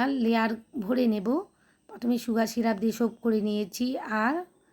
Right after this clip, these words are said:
ক্রিম দিয়ে দিলাম। ক্রিমের সাথে একটু ইয়েলো জেল কালার মিশিয়ে নিয়েছি যাতে একটু অফ হোয়াইট কালার হয়। এরপর পাইনঅ্যাপেল ক্রাশটা দিয়ে দিলাম, খুব সুন্দরভাবে স্প্রেড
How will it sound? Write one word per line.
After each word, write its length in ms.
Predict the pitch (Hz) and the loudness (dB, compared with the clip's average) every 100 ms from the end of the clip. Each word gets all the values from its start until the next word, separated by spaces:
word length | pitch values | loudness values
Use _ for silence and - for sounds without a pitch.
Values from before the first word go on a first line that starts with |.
| _ _ _ _ _ _ _ | _ _ _ _ _ _ _
ক্রিম 220 | - 254 247 | 2 4 4
দিয়ে 200 | 226 220 208 | 4 2 2
দিলাম। 240 | 214 240 359 - _ _ _ _ _ _ - | 0 0 -2 -8 _ _ _ _ _ _ 2
ক্রিমের 280 | 269 269 - | 4 4 2
সাথে 240 | 233 269 262 - | -2 -2 -6 -8
একটু 180 | 254 - 302 262 | -8 -4 -2 2
ইয়েলো 260 | 254 240 | 2 4
জেল 200 | 240 233 233 | 2 0 0
কালার 220 | 262 240 233 | 0 2 2
মিশিয়ে 260 | 226 240 247 | 2 2 2
নিয়েছি 280 | 233 226 254 | 4 2 -2
যাতে 240 | 233 226 247 | -4 -4 -4
একটু 160 | 233 - - 214 | -8 -6 -4 0
অফ 100 | 233 - | -2 2
হোয়াইট 280 | 233 240 - - - | 0 0 -4 -20 -10
কালার 280 | 240 226 214 | -4 -2 0
হয়। 300 | 208 202 339 - _ _ _ _ _ _ _ _ _ _ _ _ _ _ _ _ _ _ _ _ _ _ _ _ _ _ _ _ _ _ _ _ _ _ _ - | 0 0 -2 -10 _ _ _ _ _ _ _ _ _ _ _ _ _ _ _ _ _ _ _ _ _ _ _ _ _ _ _ _ _ _ _ _ _ _ _ -4
এরপর 200 | 208 254 247 | 0 0 2
পাইনঅ্যাপেল 500 | 240 247 247 233 254 254 - | 2 2 0 0 -2 -2 -2
ক্রাশটা 380 | 233 220 - 233 | -2 -2 -4 -2
দিয়ে 200 | 240 247 | 0 0
দিলাম, 280 | 208 208 240 392 _ _ - _ _ _ _ _ _ _ _ _ _ _ _ _ | 0 0 0 -2 _ _ -20 _ _ _ _ _ _ _ _ _ _ _ _ _
খুব 120 | 262 | -10
সুন্দরভাবে 580 | - 262 247 233 240 247 | 2 4 6 4 2 0
স্প্রেড 300 | 233 254 233 | 0 -2 -2